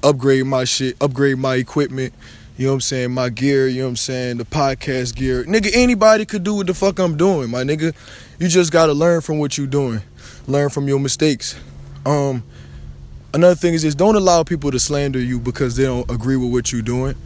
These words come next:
or they don't agree with what you saying. You know what I'm saying? Because that's literally what people do. They'll slander your ass 'cause they don't agree with you.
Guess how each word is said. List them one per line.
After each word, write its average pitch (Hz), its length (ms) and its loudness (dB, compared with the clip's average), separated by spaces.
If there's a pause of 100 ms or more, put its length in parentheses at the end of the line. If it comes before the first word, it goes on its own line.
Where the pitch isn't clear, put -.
(280)
or - 80 2
they 147 80 2
don't 139 180 0
agree 127 240 0
with 131 140 0
what 123 220 -2
you 127 60 -4
saying. 135 440 -2 (800)
You - 80 -8
know 139 60 0
what 135 40 2
I'm 135 60 0
saying? 135 340 -2
Because 147 240 -2
that's 160 200 2
literally 156 340 0
what 139 140 -2
people 143 280 -2
do. 147 240 -2 (380)
They'll 139 180 2
slander 160 480 2
your 160 260 2
ass 147 240 0
'cause 143 160 -6
they 131 100 0
don't 139 200 2
agree 147 220 -2
with 139 240 -2
you. 107 100 -10